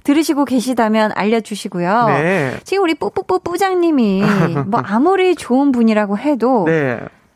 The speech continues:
Speaker 1: 사실 단 둘이 밥을 먹어야 하는 건 조금 부담스러울 수 있어요. 그쵸?
Speaker 2: 아, 굉장히 부담스러운 일입니다.
Speaker 1: 이 부장님 입장에선 <laughs> 괜찮으신가요, 근데?
Speaker 2: 아니, 부장님도 낯을
Speaker 1: 어.
Speaker 2: 좀 가리시거나 그러면
Speaker 1: 그쵸.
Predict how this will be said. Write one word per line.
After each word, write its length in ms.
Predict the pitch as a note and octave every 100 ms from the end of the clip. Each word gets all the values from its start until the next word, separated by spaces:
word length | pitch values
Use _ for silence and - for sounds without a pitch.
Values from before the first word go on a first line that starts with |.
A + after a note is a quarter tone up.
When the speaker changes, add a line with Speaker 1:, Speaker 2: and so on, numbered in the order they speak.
| _
Speaker 1:
사실 800 | - - - - F#4+ F#4 G3 E3 - - -
단 480 | - A#3+ C#4 C#4+
둘이 400 | - G#3+ A#3+ C4
밥을 400 | B3 - F#3+ A3+
먹어야 500 | G#3 D#3 D3+ F#3+ F#3+
하는 300 | F3 F#3+ F3
건 160 | D#3+ D#3+
조금 480 | - - F#4+ - D4
부담스러울 640 | - - B3+ B3+ A#3+ G#3+
수 140 | F3+ E3
있어요. 320 | - - D#3+
그쵸? 340 | D#3 - D3+ D3+
Speaker 2:
아, 180 | B2+ B2+
굉장히 640 | - C#3 D#3 F3 F#3 G#3 F#3
부담스러운 580 | C3 D3 C#3 B2+ B2+ A#2
일입니다. 420 | A2+ A2 - - G1+ -
Speaker 1:
이 80 | D#4+
부장님 520 | - B3+ F#4+ F#4 E4
입장에선 600 | A3 - D4 C#4 C#4 C4+
<laughs> 40 | -
괜찮으신가요, 1040 | A3+ A3+ - - - - - - - G3+
근데? 380 | G3+ - F3 G#3 G#3+
Speaker 2:
아니, 140 | F#3+
부장님도 600 | - G#3+ B3 A3+ F#3 E3
낯을 260 | D3+ C#4+ C4+
Speaker 1:
어. 40 | A#3
Speaker 2:
좀 100 | G3+
가리시거나 480 | F#3 E3+ F#3 G3+ F3+
그러면 680 | F3+ F#3 C#3+ C3 C#3 D3+ B2+
Speaker 1:
그쵸. 520 | B3 G#3 G3+ G3 D#3+